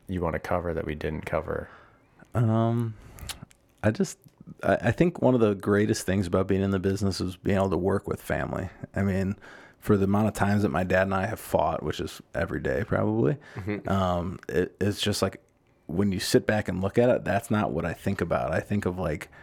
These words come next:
Speaker 2: all the awesome, like, how much I've learned and, and the, how grateful I am that I was able to do it with him. Um, and that's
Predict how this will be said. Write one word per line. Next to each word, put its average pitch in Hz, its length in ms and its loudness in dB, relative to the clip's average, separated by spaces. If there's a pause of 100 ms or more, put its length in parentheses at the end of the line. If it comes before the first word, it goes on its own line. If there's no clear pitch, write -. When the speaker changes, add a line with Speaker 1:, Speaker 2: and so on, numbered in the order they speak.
(300)
Speaker 2:
all 101 200 2
the 90 100 0
awesome, 98 520 0 (160)
like, 71 200 -4
how 107 100 4
much 110 180 2
I've 82 160 -4
learned 104 460 2
and, 90 280 -4
and 78 520 -6 (480)
the, 87 340 0 (560)
how 98 140 0
grateful 95 420 0
I 98 60 2
am 95 120 0
that 92 120 4
I 87 40 0
was 90 160 -4
able 95 320 0
to 98 120 -2
do 82 240 0
it 65 100 -2
with 76 140 0
him. - 260 -6 (260)
Um, 76 640 -4
and 95 160 -2
that's - 500 -4